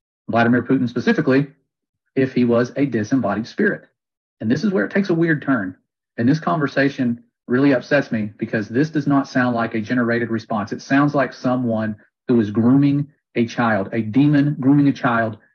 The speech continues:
to communicate with it. And my son has read the Book of Enoch. He knows how demons came about. He's read the Bible. And so he was a-, alert to what this thing was saying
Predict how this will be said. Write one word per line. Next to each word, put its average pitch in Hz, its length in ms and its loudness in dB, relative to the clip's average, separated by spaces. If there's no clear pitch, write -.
to 127 100 0
communicate 120 540 4
with 104 180 -4
it. 110 140 -8
And 113 440 -2
my 113 140 0
son 156 260 2
has 135 140 2
read 127 180 2
the 123 40 0
Book 127 180 -2
of 123 80 -2
Enoch. 120 320 2
He 113 80 0
knows 113 220 -2
how 123 260 0
demons 117 300 2
came 120 180 0
about. 110 420 -2
He's 107 140 -4
read 113 180 0
the 113 60 -4
Bible. 110 560 -2
And 120 100 -2
so 110 220 0
he 131 140 2
was 123 320 0
a-, 123 160 0
alert 127 460 2
to 131 100 -2
what 120 200 0
this 120 120 -2
thing 117 160 -2
was 107 120 -8
saying 127 400 -2